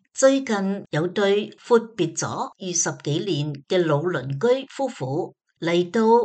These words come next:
我哋住嘅城市旅遊。呢對鄰居夫婦係大學教授。四十年前嗰陣，我先至得十二三歲，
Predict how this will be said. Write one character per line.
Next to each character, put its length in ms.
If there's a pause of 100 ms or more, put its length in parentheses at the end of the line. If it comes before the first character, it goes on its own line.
(120)
我 140
哋 140
住 180 (280)
嘅 80
城 220
市 200 (260)
旅 200
遊。 480 (800)
呢 240
對 380
鄰 340
居 220
夫 200
婦 540
係 180
大 200
學 440
教 240
授。 600 (720)
四 340
十 160 (100)
年 180
前 480
嗰 180
陣， 460 (260)
我 600
先 260
至 160
得 320
十 180
二 420
三 280
歲， 520